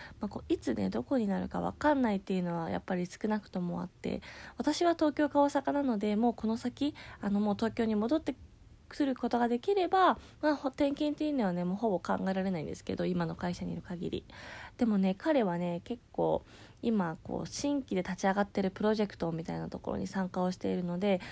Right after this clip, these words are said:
まあ、本当は三月以降、もしかしたらね、関東というか、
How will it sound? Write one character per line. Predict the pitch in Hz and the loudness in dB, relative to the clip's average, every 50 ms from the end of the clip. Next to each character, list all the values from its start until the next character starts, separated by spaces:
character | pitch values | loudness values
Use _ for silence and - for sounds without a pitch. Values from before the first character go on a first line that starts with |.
| - - - | -14 -6 -4
ま | 302 | -2
あ、 | 320 | 0
本 | 339 359 349 | 2 0 4
当 | 370 359 | 4 4
は | 349 | 4
三 | 339 339 311 302 | 4 2 2 2
月 | 311 311 - 359 | 2 0 0 -2
以 | 349 - | -4 0
降、 | - 247 | 0 0
も | 220 226 262 | 2 2 0
し | 285 - | -2 -2
か | - 247 220 | -4 -6 -6
し | - | -4
た | - - 170 | -6 -6 -4
ら | 165 | -2
ね、 | 165 185 208 233 247 - | -2 -2 -2 -2 -4 -6
関 | - 233 220 208 202 | -2 0 0 0 0
東 | - 180 170 | -2 -4 -4
と | - - 170 | -4 -4 -6
い | 165 160 | -6 -6
う | |
か、 | 156 - - 160 | -6 -4 -6 -6